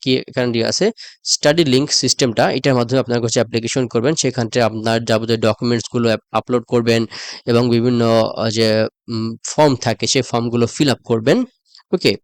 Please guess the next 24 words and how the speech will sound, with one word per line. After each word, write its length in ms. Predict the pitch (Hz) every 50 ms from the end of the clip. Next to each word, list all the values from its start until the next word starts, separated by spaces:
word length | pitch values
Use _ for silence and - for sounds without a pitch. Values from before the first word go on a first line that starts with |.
| _ _ - - - - - _ _ _
এবং 360 | - 127 123 127 127 135 131 127 -
তারপর 300 | 131 139 143 156 185 185
যদি 260 | 156 151 151 151 180
আপনার 400 | 175 - - 170 170 170 170 151
ডকুমেন্টস 520 | 131 127 117 - - 135 143 151 156 - -
এবং 180 | 139 135 139
আপনার 240 | 131 120 120 127 123
রিকোয়ারমেন্ট 400 | 120 113 - 131 120 123 127 -
ঠিকঠাক 280 | - 135 117 - 127 117
থাকে, 240 | - 131 123 151 139
তারা 220 | 131 113 113 117
আপনাকে 360 | 113 - 117 113 113 - 127
হচ্ছে 380 | 120 113 120 113 - - - 135
একটা, 320 | 120 113 _ - 123 135
আহ, 800 | 190 233 - - - - - - - _ _ _ - - - 117
অ্যাডমিশন 520 | 113 117 117 120 139 147 - - 156 139 143 143 139 139 139 139 139 139 - -
অফার 360 | 80 120 - - - - 165
লেটার 280 | 151 131 123 - 120 113
দেবে, 260 | 110 113 107 127 190
যেটা 200 | 180 151 123 120
হচ্ছে 160 | 117 - 131
প্রফেশনাল 640 | 123 - 127 117 113 127 - - 143 135 131 131 127 -
অ্যাডমিশন 580 | - 120 117 117 120 113 - - 127 117 113
লেটার। 380 | 107 107 104 - 131 202 254